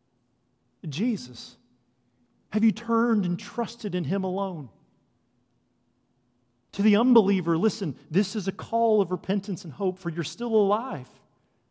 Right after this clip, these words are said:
And the Lord has been graciously sustaining your every breath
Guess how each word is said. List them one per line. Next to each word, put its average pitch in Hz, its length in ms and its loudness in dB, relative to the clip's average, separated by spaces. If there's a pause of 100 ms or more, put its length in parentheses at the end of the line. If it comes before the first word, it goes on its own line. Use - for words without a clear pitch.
(880)
And 190 100 0
the 185 60 6
Lord 214 340 4
has 170 160 0
been 165 220 2 (180)
graciously 196 640 2
sustaining 202 800 -2
your 170 160 2
every 220 380 2
breath 175 600 2